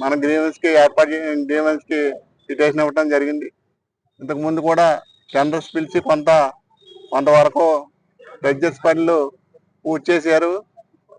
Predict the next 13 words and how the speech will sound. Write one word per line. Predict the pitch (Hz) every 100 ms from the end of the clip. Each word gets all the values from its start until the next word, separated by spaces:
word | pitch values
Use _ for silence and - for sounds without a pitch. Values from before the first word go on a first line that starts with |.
| _
కనీసం, | 143 151 165 165 156
ఆ, | 147 143 139
రెండు | 151 151
కిలోమీటర్ల | 156 156 165 160 170
వరకు, | 160 151 165 143 139 - _ _ _ -
ఆ, | 135
డ్రెడ్-, | 139 147 143 135 151
ఆ, | 143 139 135
డ్రెడ్జింగ్ | 127 147 139 165 151
పనులు | 165 165 165 156 -
పూర్తి | 147 143 170
చేయడం | 160 156
జరిగింది. | 151 151 160 190